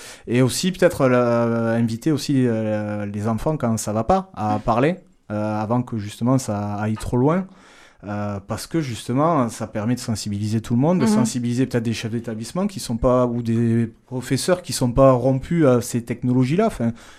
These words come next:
Speaker 1: ça va très vite. Euh, moi, le premier, TikTok, ça me dépasse. Pourtant, je suis pas
Speaker 2: Pourtant, vous êtes très jeune.
Speaker 1: je suis pas très jeune, plus trop, malheureusement. Ça passe aussi, mais, mais c'est des outils qui vont vite et,
Speaker 2: Mm.
Speaker 1: euh,
Speaker 2: Oui.
Speaker 1: qu'on ne maîtrise pas, sur lesquels on n'a pas les codes.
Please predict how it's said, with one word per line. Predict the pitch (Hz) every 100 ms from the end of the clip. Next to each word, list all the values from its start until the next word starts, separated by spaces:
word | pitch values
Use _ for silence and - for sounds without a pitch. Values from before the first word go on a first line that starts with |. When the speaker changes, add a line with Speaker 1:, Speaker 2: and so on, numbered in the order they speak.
| - -
Speaker 1:
ça | -
va | 110
très | - 170
vite. | 214 214
Euh, | 139 123 120 120 117 113 113 113 110 110 101
moi, | 104 110 135
le | 131
premier, | - 131 175
TikTok, | 143 127 180 180
ça | 139
me |
dépasse. | 151 156 185 180
Pourtant, | - - 127
je | 110 117 117 117 117 117 117
suis | 113 - 120
pas | - 139 139
Speaker 2:
Pourtant, | -
vous |
êtes | - 127
très | 247 240
jeune. | 302 240 147 - - -
Speaker 1:
je |
suis | 113 -
pas | - 233
très | - 139
jeune, | 151 143
plus | 135 180
trop, | - 196 190
malheureusement. | 135 135 135 160 247 262
Ça | 135
passe | 135 143
aussi, | 156 - 247
mais, | 196 143 139 - - - 135
mais | 131
c'est | 151
des | 143 160
outils | 185
qui | 185
vont | 196 202
vite | 233 - - _ _
et, | 214
Speaker 2:
Mm. | 131
Speaker 1:
euh, | 131 131 131 127 123 120
Speaker 2:
Oui. |
Speaker 1:
qu'on | 120 135
ne |
maîtrise | 143 147 160 -
pas, | 196 240 247
sur | - 151
lesquels | 143 147 135
on |
n'a | 131 123
pas | 135
les | 127
codes. | 127 160 214 247